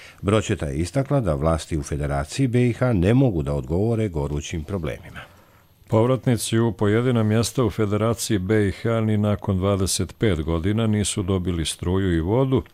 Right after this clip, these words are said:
Speaker 2: te muku muče sa infrastrukturom, a sve to je obezbeđeno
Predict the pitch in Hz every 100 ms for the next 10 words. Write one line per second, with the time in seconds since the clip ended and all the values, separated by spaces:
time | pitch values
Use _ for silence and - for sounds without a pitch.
0 | _ - - - _ _ - 151 151 131
1 | 127 - 117 113 107 110 92 107 104 92
2 | 104 90 - 101 - - 104 92 71 62
3 | - - 98 90 - 95 107 120 117 -
4 | 117 92 90 92 98 95 98